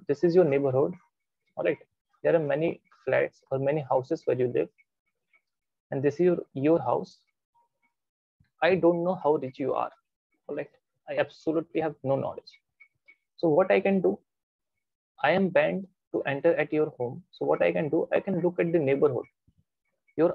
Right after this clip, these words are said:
aas pados, right? How much rich is your aas pados? Which area you live in? That can also signal how much money you have,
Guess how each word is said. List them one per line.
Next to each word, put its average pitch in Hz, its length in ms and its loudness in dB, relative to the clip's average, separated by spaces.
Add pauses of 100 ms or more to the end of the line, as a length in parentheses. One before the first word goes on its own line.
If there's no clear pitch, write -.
aas 151 240 2 (120)
pados, 117 260 -8 (440)
right? 73 200 -2 (760)
How 165 160 0
much 180 400 -2
rich 139 360 -2 (360)
is 139 160 -6
your 180 240 0 (200)
aas 139 320 0
pados? - 280 -4 (220)
Which 170 260 2
area 156 320 4
you 165 320 6 (640)
live 135 240 2
in? 107 120 -12 (960)
That 143 280 0
can 190 120 0
also 147 360 0
signal 175 540 2 (240)
how 147 100 4
much 156 280 -2 (240)
money 131 220 2
you 160 180 2
have, 110 160 -4